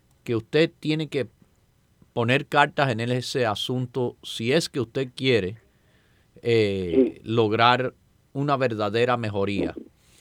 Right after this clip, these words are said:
Speaker 1: Eh,
Speaker 2: Sí.
Speaker 1: mire, por favor, tómeme el grupo de rebajar de peso.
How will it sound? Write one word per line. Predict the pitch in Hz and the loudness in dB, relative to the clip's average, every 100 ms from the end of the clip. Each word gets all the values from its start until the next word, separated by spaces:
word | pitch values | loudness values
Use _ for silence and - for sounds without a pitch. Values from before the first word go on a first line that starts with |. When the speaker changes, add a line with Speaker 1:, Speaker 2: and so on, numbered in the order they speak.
| _ _ - _ - | _ _ -20 _ -6
Speaker 1:
Eh, | 135 131 131 127 - | -2 0 0 -2 -4
Speaker 2:
Sí. | 110 110 - _ | -4 -4 -8 _
Speaker 1:
mire, | 151 156 110 - _ _ _ _ _ _ _ _ _ _ _ _ _ _ _ _ _ - - _ _ - - _ _ _ _ _ _ | -2 0 0 -6 _ _ _ _ _ _ _ _ _ _ _ _ _ _ _ _ _ -20 -20 _ _ -20 -20 _ _ _ _ _ _
por | 160 156 | 8 8
favor, | 160 156 202 233 240 - _ _ _ _ _ _ _ - - | 8 10 12 10 8 -6 _ _ _ _ _ _ _ -20 6
tómeme | 170 185 185 | 8 8 8
el | 160 | 6
grupo | 135 151 214 214 | 6 6 6 6
de | 175 147 | 6 6
rebajar | 135 123 117 135 147 | 6 4 6 6 6
de | 143 | 0
peso. | 123 120 - 82 | 2 2 2 -6